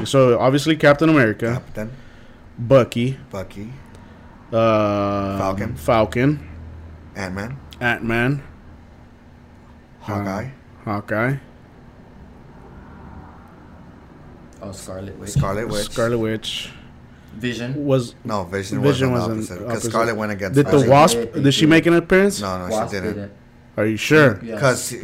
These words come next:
Speaker 2: Ant-Man got in trouble for using the suit against other superheroes. That's why he's in jail and he's
Speaker 1: Okay.
Speaker 2: on home arrest.
Speaker 1: Okay.
Speaker 3: Oh,
Speaker 1: So
Speaker 3: yeah,
Speaker 1: six.
Speaker 3: Hawkeye di-, yeah, Hawkeye didn't
Speaker 2: Yeah.
Speaker 3: come out.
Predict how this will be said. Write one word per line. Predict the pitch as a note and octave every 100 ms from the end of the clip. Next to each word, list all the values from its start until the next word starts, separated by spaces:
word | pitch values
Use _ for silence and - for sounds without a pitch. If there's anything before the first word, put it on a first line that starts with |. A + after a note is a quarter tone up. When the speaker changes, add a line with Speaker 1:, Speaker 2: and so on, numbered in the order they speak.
| - -
Speaker 2:
Ant-Man | B2+ B2 A#2
got | A#2+ A2+
in | G#2+
trouble | A#2+ A2+ G#2+
for | G#2+
using | G#2 A2+ A2
the | F2+
suit | - C3 B2+ -
against | F#2 F#2+ F#2 -
other | F#2+ F#2+
superheroes. | - F#2 F#2 F#2+ F2 G2+ - - - - - - -
That's | G2+ G#2
why | G#2
he's | G2+ F#2+
in | F2+
jail | G#2 G#2 F#2+ F2+
and | E2+ F2+ -
he's | G#2+
Speaker 1:
Okay. | G2
Speaker 2:
on | G2
home | G#2+ G2
arrest. | F2+ E2+ E2+ -
Speaker 1:
Okay. | A2 G#2 F#2 - - - - - - - - - - - A2+
Speaker 3:
Oh, | B2+
Speaker 1:
So | C3+
Speaker 3:
yeah, | C3
Speaker 1:
six. | - D#3+ C#3+
Speaker 3:
Hawkeye | C3 A2 -
di-, | - - - - - - - - - - -
yeah, | C#3+
Hawkeye | B2 C#3 D#3
didn't | B2+
Speaker 2:
Yeah. | C3
Speaker 3:
come | G2+
out. | F#2+